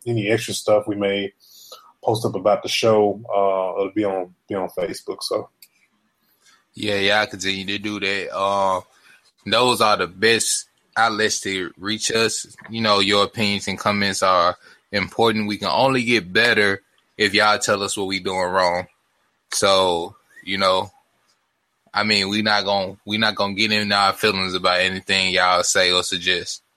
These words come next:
Speaker 1: Yeah, nah, we not gonna, we're not gonna spaz out anything like that. We take all, we primarily take all good criticism, you know, and take it in stride to help improve the show, make it better. So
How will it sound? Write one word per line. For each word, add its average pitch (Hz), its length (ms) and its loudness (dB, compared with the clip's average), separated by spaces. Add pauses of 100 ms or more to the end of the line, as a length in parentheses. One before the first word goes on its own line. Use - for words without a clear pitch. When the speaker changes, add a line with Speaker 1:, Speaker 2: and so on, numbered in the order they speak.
Speaker 1:
Yeah, 92 240 -2
nah, 90 260 -2
we 101 120 -2
not 107 180 2
gonna, 95 320 -2
we're 107 100 -6
not 104 140 0
gonna 98 100 2
spaz 92 480 2
out 95 120 4
anything 92 360 -4
like 92 200 -2
that. 95 280 4
We 98 100 -2
take 98 240 -2
all, 95 440 2
we 98 520 -6 (440)
primarily 180 360 4
take 123 220 0
all 101 300 4
good 92 180 -4
criticism, 92 720 -4
you 92 80 -10
know, 90 280 -6 (100)
and 101 80 -12
take 107 200 0
it 90 60 -4
in 90 80 -6
stride 95 440 4
to 90 240 -4 (280)
help 104 160 0
improve 95 300 -2
the 98 60 -4
show, 104 400 0
make 95 160 -6
it 98 80 -16
better. 120 280 0
So - 300 -6